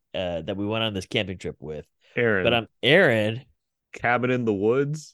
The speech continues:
Speaker 1: Cabin in the Woods is correct. That's, uh, Chris Hemsworth gonna die against, uh, that magnetic shield. Last one here. All right, guys.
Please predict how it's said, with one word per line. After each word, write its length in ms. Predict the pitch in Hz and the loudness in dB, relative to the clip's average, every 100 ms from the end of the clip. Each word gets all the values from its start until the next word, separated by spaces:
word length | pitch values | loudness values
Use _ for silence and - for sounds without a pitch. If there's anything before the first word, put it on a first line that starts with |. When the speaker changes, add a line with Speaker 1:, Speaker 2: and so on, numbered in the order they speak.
| - | -2
Speaker 1:
Cabin 380 | 117 120 123 | 0 2 2
in 160 | 123 117 | 2 0
the 180 | 120 113 | 0 0
Woods 260 | 113 92 95 | 0 -2 -2
is 160 | 104 - | -8 -10
correct. 760 | - 90 92 - - _ - - _ _ _ _ _ _ _ _ | -14 -12 -12 -12 -14 _ -20 -20 _ _ _ _ _ _ _ _
That's, 320 | - 85 - - | -14 -14 -10 0
uh, 340 | 95 87 82 82 | 2 2 0 -2
Chris 280 | 170 185 | -2 0
Hemsworth 580 | 180 139 107 101 80 73 - _ - | 2 0 -2 -4 -4 -6 -14 _ -14
gonna 180 | 95 | -10
die 280 | 82 85 95 | -4 0 2
against, 440 | 95 92 92 85 - 87 | 2 0 -4 -8 -14 -8
uh, 180 | 80 76 | -6 -6
that 220 | 80 - | -6 -8
magnetic 500 | 76 87 92 92 - | -10 -8 -6 -6 -6
shield. 560 | - - 73 - - _ _ _ _ _ _ - _ _ | -14 -12 -12 -12 -16 _ _ _ _ _ _ -20 _ _
Last 300 | 147 170 147 | 2 2 2
one 80 | 107 | 0
here. 340 | 92 80 78 - _ _ _ _ _ - | 0 -2 -4 -8 _ _ _ _ _ 2
All 100 | 151 | 6
right, 320 | 175 170 139 | 8 8 4
guys. 540 | 135 131 131 127 117 | 4 4 6 4 2